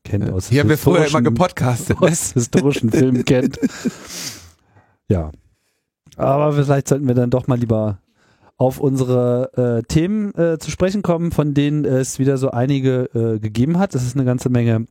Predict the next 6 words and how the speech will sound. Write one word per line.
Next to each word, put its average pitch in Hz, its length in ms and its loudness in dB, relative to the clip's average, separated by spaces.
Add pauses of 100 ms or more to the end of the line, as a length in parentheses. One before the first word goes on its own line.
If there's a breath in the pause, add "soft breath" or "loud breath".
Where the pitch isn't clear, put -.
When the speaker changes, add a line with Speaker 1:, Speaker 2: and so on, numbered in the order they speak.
(160)
Speaker 1:
passiert. 160 600 0 (160)
Nicht, 139 520 -2
äh, - 40 -8
unbedingt 135 720 0
jetzt, - 340 -2
äh, 123 460 -4